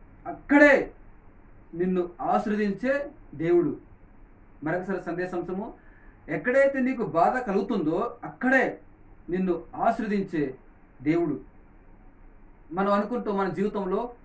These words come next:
"అక్కడ నాకు బాధ ఉంది, అక్కడ నాకు ఇబ్బంది ఉంది, అక్కడ నేను ఉండలేను, ఇక్కడ నేను ఉండలేను, నన్ను చాలా సమస్య వేధిస్తుంది ఆ స్థలంలో, ఆ ప్రాంతంలో" అనుకుంటాం. కానీ దేవుడు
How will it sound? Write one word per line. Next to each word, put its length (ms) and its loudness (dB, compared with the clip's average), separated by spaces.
"అక్కడ 180 -4
నాకు 180 0
బాధ 280 2
ఉంది, 240 -4
అక్కడ 180 -2
నాకు 180 -2
ఇబ్బంది 300 -2
ఉంది, 240 -4
అక్కడ 160 -4
నేను 120 2
ఉండలేను, 400 2
ఇక్కడ 160 -4
నేను 140 0
ఉండలేను, 400 0
నన్ను 260 0
చాలా 340 -2
సమస్య 260 -4
వేధిస్తుంది 460 0
ఆ 260 -6
స్థలంలో, 460 0
ఆ 140 0
ప్రాంతంలో" 520 -2
అనుకుంటాం. 440 0
కానీ 220 0
దేవుడు 560 4